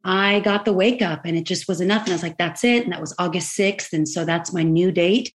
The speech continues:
I can't imagine ever going back because I want this clear channel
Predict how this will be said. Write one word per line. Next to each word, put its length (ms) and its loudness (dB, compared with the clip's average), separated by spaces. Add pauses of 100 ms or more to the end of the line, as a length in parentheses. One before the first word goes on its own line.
(280)
I 60 -4
can't 220 4
imagine 720 4
ever 160 2
going 380 2
back 420 2 (320)
because 220 2
I 100 4
want 280 4
this 180 0
clear 500 2
channel 760 0